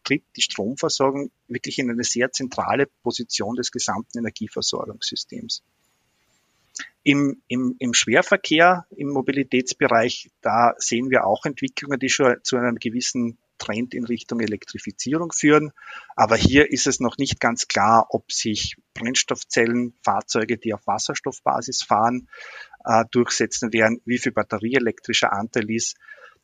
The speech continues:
Aber es gibt auch auf europäischer Ebene schon ernsthafte Überlegungen, ob nicht, äh, im übergeordneten Autobahn- und Schnellstraßennetz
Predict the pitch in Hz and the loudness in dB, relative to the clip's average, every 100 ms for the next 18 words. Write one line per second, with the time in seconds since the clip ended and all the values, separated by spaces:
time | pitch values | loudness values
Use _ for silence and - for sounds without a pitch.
0 | _ - 107 135 139 135 - 127 - 120 | _ 2 4 6 4 2 -4 -2 4 4
1 | - 117 117 113 - 104 113 127 107 107 | 4 0 -2 -2 -2 -2 0 0 -2 -4
2 | 117 110 - 110 - 98 123 - 117 - | -2 -2 -2 -4 -6 -8 -6 -2 -4 -2
3 | 110 107 104 101 120 113 110 - 110 - | -4 -2 -4 -6 -4 -2 -2 -2 -4 -4
4 | 123 127 131 - - - _ - 107 110 | -2 0 0 -4 -10 -20 _ -2 0 0
5 | - 113 123 123 - 110 110 113 - 113 | 0 -4 -2 0 0 0 0 -4 -4 -4
6 | 110 113 117 113 131 120 110 110 - 98 | -4 -4 -6 -4 -2 0 0 -2 -6 -6
7 | 107 - 107 110 123 113 107 - | -6 -2 -2 0 -2 -2 -2 -4